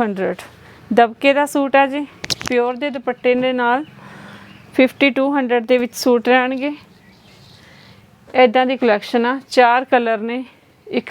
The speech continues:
ਤੋਂ ਸੋਹਣੇ ਇੱਕ ਕਲਰ ਨੇ। ਸਲਵਾਰਾਂ ਦਾ ਕਲਰ ਦਿਖਾ ਦਿੰਦੀ ਹਾਂ ਤਾਂ ਜੋ ਤੁਹਾਨੂੰ ਪ੍ਰੋਪਰ ਕਲਰ ਦੀ ਸਮਝ ਆ ਜਾਵੇ। ਸ਼ਰਟ ਹਮੇਸ਼ਾ ਸ਼ਾਈਨ ਕਰਦੀ ਹੁੰਦੀ ਆ, ਸਲਵਾਰ ਦੇ ਕਲਰ, ਦੁਪੱਟੇ ਦੇ ਕਲਰ ਤੋਂ ਤੁਹਾਨੂੰ ਪ੍ਰੋਪਰ ਕਲਰ ਮਿਲ ਜਾਂਦਾ ਹੈ।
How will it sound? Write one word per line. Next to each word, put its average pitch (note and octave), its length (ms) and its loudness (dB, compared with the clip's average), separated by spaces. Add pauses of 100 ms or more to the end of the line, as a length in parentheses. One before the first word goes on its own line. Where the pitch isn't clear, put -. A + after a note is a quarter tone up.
ਤੋਂ C#4 120 6
ਸੋਹਣੇ C#4 380 -2
ਇੱਕ C#4 160 -8
ਕਲਰ G3+ 300 -2
ਨੇ। F#3 180 -8 (640)
ਸਲਵਾਰਾਂ A#3 460 4
ਦਾ D4+ 120 0
ਕਲਰ B3+ 260 2
ਦਿਖਾ B3 300 0
ਦਿੰਦੀ A3+ 360 -8
ਹਾਂ E4 80 -8 (440)
ਤਾਂ A#3+ 160 4
ਜੋ B3 80 -6
ਤੁਹਾਨੂੰ B3 280 -4
ਪ੍ਰੋਪਰ A3+ 380 -2
ਕਲਰ G#3+ 320 2
ਦੀ A3 120 -4
ਸਮਝ G#3 380 -2
ਆ G3+ 120 2
ਜਾਵੇ। F3+ 320 -4
ਸ਼ਰਟ A3 340 0
ਹਮੇਸ਼ਾ B3 340 2
ਸ਼ਾਈਨ G#3 340 0
ਕਰਦੀ G#3+ 340 0
ਹੁੰਦੀ G#3+ 300 -4
ਆ, D4+ 40 -2 (1040)
ਸਲਵਾਰ G#3+ 420 4
ਦੇ B3+ 160 2
ਕਲਰ, A#3 280 2
ਦੁਪੱਟੇ G#3+ 420 2
ਦੇ G#3 100 2
ਕਲਰ G3+ 260 -2
ਤੋਂ G#3+ 140 -2
ਤੁਹਾਨੂੰ G#3+ 220 -2
ਪ੍ਰੋਪਰ G3+ 380 -2
ਕਲਰ F#3+ 300 0
ਮਿਲ F#3 220 -6
ਜਾਂਦਾ F#3 380 -4
ਹੈ। G3 60 -6